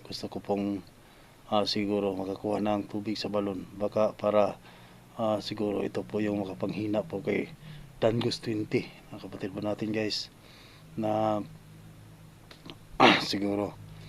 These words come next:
um, sinasaniban na po siguro ng demonyo yung isip ng taong yun. Kasi hanggang ngayon, guys, hindi ko pa, hindi pa natin na-rescue po yung pamilya po, kapi-, pamilya ko po. Kaya,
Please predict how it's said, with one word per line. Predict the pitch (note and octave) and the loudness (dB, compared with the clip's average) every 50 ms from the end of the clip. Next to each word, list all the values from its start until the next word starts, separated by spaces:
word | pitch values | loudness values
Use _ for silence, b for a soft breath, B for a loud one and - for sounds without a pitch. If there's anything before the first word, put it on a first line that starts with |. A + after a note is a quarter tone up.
| B B B B B B - - G#2+ | B B B B B B -8 0 2
um, | G#2+ G2+ G2+ G2+ G2+ G2 G2+ G2+ G2 G2 G2 G2 G2 F#2 F#2+ F#2+ F2 D#2 - - - | 4 6 6 6 6 6 6 4 4 4 2 2 0 0 -2 -4 -6 -8 -12 -14 0
sinasaniban | - A#2 A2 G#2 - G#2 G2 G2+ G2 F2+ G2+ G2+ | 2 4 4 4 4 4 4 4 4 4 4 4
na | G2 F#2 | 4 4
po | D#2+ F#2+ F#2+ | 2 -2 -2
siguro | - G2+ F#2 G2 G2 F#2+ F#2+ | -2 -2 0 0 0 2 2
ng | F#2+ F#2+ F#2+ G2 G2+ G2 F#2 - - | 2 2 2 2 0 0 -2 -6 -4
demonyo | A2+ G#2+ G#2 G#2+ G#2 G2+ F#2+ G2 F2 - - - G2+ | -2 2 4 4 4 4 2 0 -2 -6 -8 -6 -6
yung | G2+ G2+ | -4 -2
isip | G2+ G2+ - - - - | -2 -2 -4 -6 -6 -4
ng | - G3+ G3 G3 G3 D#3+ | -2 -2 -2 -2 -2 -2
taong | - G3 G3 G3 G3 - F#3+ | 0 2 2 2 2 0 -2
yun. | F#3 - - B B B B B B B B B B B | -2 -4 -8 B B B B B B B B B B B
Kasi | - A2 G2+ - G#2+ G#2+ G#2+ G#2+ G#2 G#2 G#2 | -4 -2 2 4 6 6 8 8 6 6 6
hanggang | G#2 G#2+ A2 A2 A2 | 4 4 4 4 4
ngayon, | A2+ A#2 A#2+ A#2+ A#2+ | 6 6 6 6 8
guys, | C3 C3+ B2 - - - - G#2+ | 10 10 10 8 6 0 -2 -2
hindi | G#2 G#2 G#2+ | -2 -2 0
ko | G#2 G#2+ G#2 | 0 -2 -2
pa, | - - F#2+ G2 | 0 0 0 2
hindi | G#2+ G#2+ A2 G#2 | 2 0 0 2
pa | - A#2 G#2+ G#2 | 4 6 6 8
natin | G#2+ G#2 G2+ - G#2+ A2 | 6 4 2 2 2 2
na-rescue | G#2+ G#2 G2+ - - A#2 G#2+ G2 | 2 2 0 0 0 0 -2 -2
po | - - G#2 | -2 -2 0
yung | G#2 G#2 G#2 G2+ G2+ | 2 2 2 2 0
pamilya | G#2 G2+ G2+ G#2 G2+ G#2+ G#2 G2+ | 0 0 2 2 4 4 2 2
po, | G#2 G#2 - - B B B B B B - | 0 -4 -6 -8 B B B B B B -8
kapi-, | - - A#2 A#2 A2+ - - | 2 4 4 4 4 2 2
pamilya | G#2+ G#2 G#2+ A#2 A#2 A2+ A#2 A2+ | 4 6 8 10 10 10 10 8
ko | - A2 - | 8 4 4
po. | A#2+ G#2 - | 2 2 2
Kaya, | - G2 G#2 G#2+ G#2 F#2 | 2 4 4 6 4 4